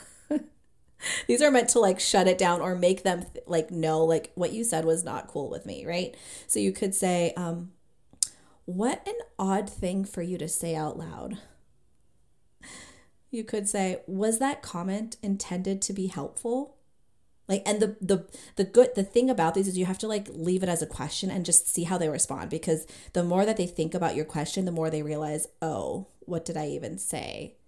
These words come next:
So it's really, really great. Um, another one, just, "Thanks for sharing your opinion," and just, like, leaving it at that. And my last one, my favorite line from Liliana, who used it on me recently when I told her that she probably doesn't need to pack that many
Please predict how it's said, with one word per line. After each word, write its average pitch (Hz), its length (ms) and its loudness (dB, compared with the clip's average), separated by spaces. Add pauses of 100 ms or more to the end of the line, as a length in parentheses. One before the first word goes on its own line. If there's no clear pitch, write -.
(360)
So - 180 -4
it's 165 220 -2
really, 170 400 0
really 147 200 -4
great. - 280 -12 (720)
Um, 170 300 0
another 170 320 -2
one, 151 260 -4 (1400)
just, - 280 0 (600)
"Thanks 196 300 0
for 214 100 -4
sharing 202 320 -2
your 180 140 -2
opinion," 180 560 -10 (200)
and 190 100 -10
just, 196 120 -4
like, 156 140 -4
leaving 160 520 -2
it - 120 -8
at - 140 -10
that. - 280 -14 (1120)
And 240 340 2
my 196 320 -2
last 214 480 0
one, 226 120 -2
my 180 100 -4
favorite 247 500 0
line 196 260 -2
from 190 240 -6
Liliana, 175 480 -2
who 170 100 -2
used 190 340 -2
it 185 80 -2
on 170 120 -2
me 160 140 -4
recently 220 500 2
when 185 160 -2
I 147 100 -4
told - 340 -6
her 170 260 -6
that - 160 -8
she - 160 -6
probably 196 480 -2
doesn't 185 260 -2
need 185 180 -4
to 196 80 -4
pack 185 320 -8
that 180 220 -6
many 170 360 -6